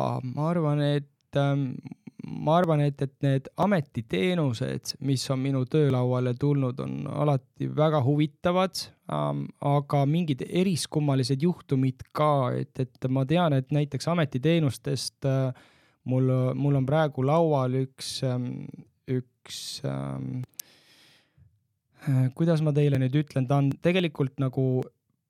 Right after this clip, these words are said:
pandiõiguse teostamise, mm, nii-öelda nõue, aga,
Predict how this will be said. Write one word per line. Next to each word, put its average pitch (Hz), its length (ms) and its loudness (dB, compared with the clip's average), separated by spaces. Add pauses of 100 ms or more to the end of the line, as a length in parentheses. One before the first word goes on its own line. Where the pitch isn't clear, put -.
(340)
pandiõiguse 143 840 2
teostamise, 165 680 0 (760)
mm, 135 680 -2 (1000)
nii-öelda 131 480 2
nõue, 156 300 6 (340)
aga, 135 440 -2